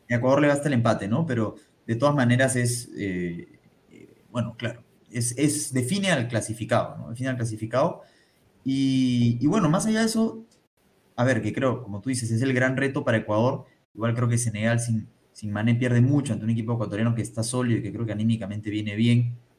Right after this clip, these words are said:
que tiene a Ener Valencia que puede romper, eh, el récord de más goles seguidos anotados con una selección en un mundial. Creo que eso también es un punto de motivación importante para Ener Valencia y para Ecuador.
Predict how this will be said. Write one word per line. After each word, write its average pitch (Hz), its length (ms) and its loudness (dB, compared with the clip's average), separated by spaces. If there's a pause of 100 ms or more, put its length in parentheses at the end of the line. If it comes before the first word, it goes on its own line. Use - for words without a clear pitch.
(120)
que 107 100 -6
tiene 123 240 2
a 123 60 4
Ener 127 220 2
Valencia 117 380 2
que 95 80 -6
puede 113 220 -2
romper, 117 500 -2 (420)
eh, 101 480 -2 (460)
el 113 160 4
récord 131 340 0
de 110 80 4
más 123 240 2
goles 139 340 0
seguidos 139 680 -2
anotados 127 520 0
con 98 280 -12 (120)
una 127 180 -4
selección 120 400 -4
en 120 60 2
un 120 60 4
mundial. 139 360 4
Creo 120 140 -4
que 107 40 -2
eso 117 160 -6
también 110 240 -2
es 113 120 -2
un 113 120 -2
punto 117 460 -2 (440)
de 107 100 -4
motivación 104 500 -2
importante 113 720 0 (320)
para 98 300 -4
Ener 107 480 -2
Valencia 107 440 -2
y 104 40 0
para 92 200 -6
Ecuador. 104 420 -2